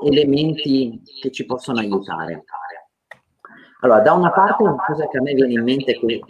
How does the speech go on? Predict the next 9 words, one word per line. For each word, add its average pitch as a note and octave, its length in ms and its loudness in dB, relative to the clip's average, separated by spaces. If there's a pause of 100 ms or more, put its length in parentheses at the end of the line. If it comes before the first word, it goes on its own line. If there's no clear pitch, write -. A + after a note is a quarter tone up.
mm, G#2+ 340 -6
funziona C#3 480 0
molto C#3+ 300 2
bene D3+ 300 2
proprio C3+ 340 2
per A2 160 0
andare A2+ 300 -2
a A2 40 -8
strutturare C3+ 1080 2